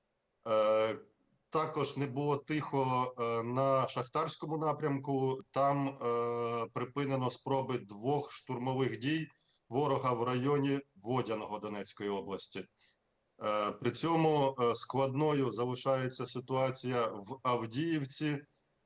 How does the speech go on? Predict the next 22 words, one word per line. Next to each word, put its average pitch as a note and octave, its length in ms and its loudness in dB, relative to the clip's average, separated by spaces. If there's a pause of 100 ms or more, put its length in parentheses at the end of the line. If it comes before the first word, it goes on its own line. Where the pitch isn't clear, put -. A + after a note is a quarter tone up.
Е, A2+ 180 4
ворог, C#3 540 2
е, A#2 360 2
не B2+ 140 0
полишає C3+ 580 2
спроб, C3+ 460 0 (180)
е, A2+ 40 -4 (480)
прорватися B2 1000 2 (920)
південніше B2+ 840 0
між, B2 480 -2
е, A#2 260 2 (440)
коксохімічним C3+ 880 0
заводом B2 560 2
і A#2+ 100 -2
кар'єром, C#3 800 2
е, A#2+ 500 4
і C3 120 0
перерізати B2 1040 2
наші B2 300 0
логістичні A#2 640 -2
шляхи A2+ 360 -2
постачання. G2 800 -2